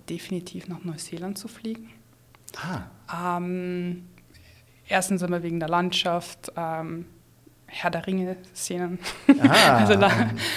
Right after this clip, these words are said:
Speaker 1: an,
Speaker 2: Fan.
Speaker 1: anzuschauen.
Speaker 2: Ja.
Speaker 1: Und selbstverständlich All Blacks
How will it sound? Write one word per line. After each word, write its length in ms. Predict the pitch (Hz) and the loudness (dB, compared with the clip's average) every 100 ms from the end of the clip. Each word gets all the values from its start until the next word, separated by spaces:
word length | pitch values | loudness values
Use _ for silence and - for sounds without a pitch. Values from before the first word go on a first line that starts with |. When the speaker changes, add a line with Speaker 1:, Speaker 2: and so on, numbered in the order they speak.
| - | -2
Speaker 1:
an, 180 | 165 202 | 2 4
Speaker 2:
Fan. 140 | 143 208 | 4 4
Speaker 1:
anzuschauen. 680 | 202 196 208 196 185 185 - | 2 0 -2 -2 -2 -2 0
Speaker 2:
Ja. 160 | 208 | 4
Speaker 1:
Und 280 | 220 240 - | 6 6 2
selbstverständlich 1200 | - 185 180 - 180 - 165 185 185 185 185 - - | -2 -2 -2 -4 -6 -4 -4 -4 -4 -6 -6 -12 -6
All 220 | 175 170 | -4 -4
Blacks 800 | 180 175 180 - - - - - | -6 -4 -4 -4 -6 -6 -6 -10